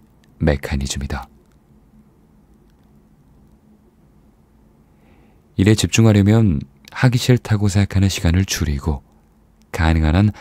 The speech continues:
빨리 일을 시작하는 것이 최선이다. 이 사이클을 앞당길수록 생각하는 것을 막아 행복감을 높여준다. 예를 들어 내키지 않은 일을 하기 전엔 "하기 싫다,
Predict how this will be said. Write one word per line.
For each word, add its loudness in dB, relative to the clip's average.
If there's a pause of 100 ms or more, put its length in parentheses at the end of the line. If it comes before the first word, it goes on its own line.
(220)
빨리 2
일을 2
시작하는 -2
것이 -2
최선이다. -6 (1700)
이 2
사이클을 2
앞당길수록 0 (400)
생각하는 2
것을 0
막아 0 (560)
행복감을 2
높여준다. -6 (2250)
예를 4
들어 2 (300)
내키지 2
않은 4
일을 4
하기 0
전엔 0 (240)
"하기 -6
싫다, -10